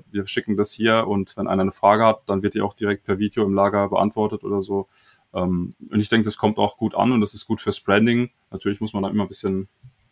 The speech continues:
ausgeglichen bleiben, ist man meist auf einer Seite eine eine saubere Fashion-Brand. Auf der anderen Seite hat man viel Content aus dem Lager. Klar, da muss man ein bisschen den Content trennen. Das versuchen wir je nach Kanal. Also TikTok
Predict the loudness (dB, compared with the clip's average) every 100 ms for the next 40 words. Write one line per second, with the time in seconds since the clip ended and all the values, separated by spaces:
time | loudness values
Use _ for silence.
0 | -20 _ _ _ 2 4 4 2 2 4
1 | 6 6 4 0 -6 -10 -4 -2 -2 -4
2 | -6 -10 -4 -2 0 2 2 2 0 -4
3 | _ _ -20 -18 -6 0 4 6 4 4
4 | 2 2 2 4 4 2 0 2 2 4
5 | 4 4 2 2 -2 0 -2 2 0 0
6 | -2 0 2 2 2 0 0 0 2 0
7 | -2 -2 -2 -2 -2 -2 -4 0 0 2
8 | 0 0 0 2 2 2 0 -4 -4 -2
9 | 0 0 -4 _ _ _ -2 0 2 2
10 | 2 4 4 2 -2 -4 -6 -2 -4 -4